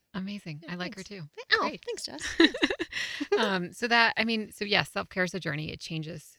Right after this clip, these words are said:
Speaker 1: depending on what stage of life we're in, for sure.
Speaker 2: Yeah.
Speaker 1: So what does it look like? What does self-care look like for you right
Speaker 2: Mm.
Speaker 1: now?
Speaker 2: Self-care, I think, are those things that I prioritize along with my responsibilities that I also have to prioritize,
Speaker 1: Mm-hmm.
Speaker 2: right? And,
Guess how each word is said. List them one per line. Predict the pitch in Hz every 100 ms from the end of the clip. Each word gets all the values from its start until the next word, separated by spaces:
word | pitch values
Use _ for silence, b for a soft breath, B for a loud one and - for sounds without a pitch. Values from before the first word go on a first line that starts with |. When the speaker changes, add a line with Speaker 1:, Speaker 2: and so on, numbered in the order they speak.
| _
Speaker 1:
depending | 170 - 156 156
on | 151
what | 156
stage | - -
of | -
life | - -
we're | -
in, | -
for | - -
sure. | - - - -
Speaker 2:
Yeah. | 190 B -
Speaker 1:
So | 202
what | 190 202
does | 226 233
it | 180
look | 180 -
like? | 180 165 -
What | -
does | 185
self-care | - 170 - - 165 151
look | 147 -
like | 147 147 -
for | - 165
you | 160 - 175 _ 170
right | 175
Speaker 2:
Mm. | 170
Speaker 1:
now? | 170 180 _
Speaker 2:
Self-care, | - - - 185 202 - - 185 - - 226 - _ -
I |
think, | - 175 165
are | 160
those | 160 156
things | - - - 175 170 170 160
that | 160 156 -
I | 175
prioritize | - - 147 156 156 - - 143 151 151 - - _
along | 180 160 160 151 151
with | 147 151
my | 151
responsibilities | 147 - 151 151 175 165 170 -
that | -
I | - 175
also | 170 160 -
have | 180
to | -
prioritize, | - - - - 185 160
Speaker 1:
Mm-hmm. | 160
Speaker 2:
right? | 175 - -
And, | 180 185